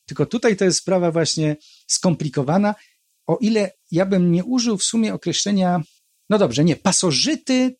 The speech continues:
też by były, w tym sensie, że pasożyty zewnętrzne, ale to byśmy sięgnęli do, e, rodziny Leiodidae, czyli grzybinkowatych, gdzie jest taki gatunek Platypsylus castoris, chrząszcz, który pasożytuje na bobrach.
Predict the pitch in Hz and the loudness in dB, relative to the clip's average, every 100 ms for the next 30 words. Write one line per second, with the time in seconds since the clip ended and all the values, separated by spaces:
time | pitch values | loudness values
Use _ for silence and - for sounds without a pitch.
0 | - 269 165 143 131 143 123 123 151 131 | -2 0 0 -4 -2 -2 -2 -2 0 2
1 | 143 214 262 - 202 175 214 240 - 185 | 0 0 -2 -2 0 0 0 -2 0 -2
2 | 185 170 175 202 196 156 165 170 170 135 | -2 -4 -2 -4 -4 -2 0 0 0 -2
3 | - - 190 175 202 190 202 - 185 170 | -2 -2 0 -2 0 -2 0 0 -2 0
4 | 202 185 143 165 156 151 - _ _ - | 0 0 0 0 0 -2 -10 _ _ 0
5 | 143 147 151 151 180 156 147 175 190 160 | 2 2 2 2 2 2 2 0 0 0
6 | 175 156 143 151 139 143 143 135 135 170 | -2 -2 -2 -4 -4 -4 -2 -2 0 -2
7 | 220 175 180 151 160 - 151 139 185 170 | 0 -2 0 0 -2 -2 -2 0 2 0
8 | 160 _ - - 165 147 143 - 196 160 | -2 _ -20 -6 -2 0 0 0 0 0
9 | - 143 - - 233 247 - - _ _ | 0 -2 -2 0 2 2 -2 -8 _ _
10 | - - 277 254 - - 196 185 180 - | -4 0 2 0 -4 -2 0 0 0 -2
11 | 190 185 143 147 - 220 214 208 147 151 | -2 0 0 -2 -2 -2 0 0 0 0
12 | 151 131 104 117 - - | 0 -4 -8 -16 -20 -20